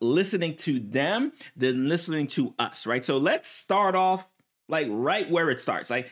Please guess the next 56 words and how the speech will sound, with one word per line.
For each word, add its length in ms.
some 240
of 40
you 80
may 140
be 120
asking, 340
"What 200
is 140
a 60
health 240
coach?" 180
Right? 160
So 160
I 140
got 280
the 160
Wikipedia 880
definition. 540
Now, 100
obviously, 320
this 160
is 120
the 100
most 280
exclusive 680
definition, 500
but 100
it's 120
the 100
definition 520
that 80
I 80
think 180
if 100
someone 240
says, 220
"Hey, 160
what 160
is 80
a 80
health 220
coach?" 260
that's 180
what 120
they're 100
gonna 280
likely 360
be 100
looking 340
at. 120
Health 220
coaching 340
is 140
the 80
use 240
of 160